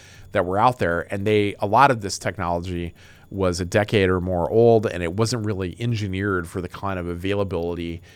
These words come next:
and D R strategies that they needed. So we made this the centerpiece of a multi-day cybersecurity simulation that we conducted,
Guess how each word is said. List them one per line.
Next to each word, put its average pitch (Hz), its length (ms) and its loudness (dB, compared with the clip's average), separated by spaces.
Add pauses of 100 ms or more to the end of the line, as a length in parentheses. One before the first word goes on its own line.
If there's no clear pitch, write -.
(220)
and 87 320 -8
D 104 200 -2
R 113 180 4
strategies 80 600 -8
that 85 120 -10
they 82 140 -10
needed. - 340 -10 (380)
So - 180 0
we 139 160 6
made 160 240 4
this 123 180 2
the - 120 -6
centerpiece 107 800 -2 (100)
of 92 440 0 (560)
a 92 260 2
multi-day 92 1000 0
cybersecurity 90 680 -6
simulation 85 520 -8
that 82 80 -10
we 87 100 -8
conducted, 76 500 -8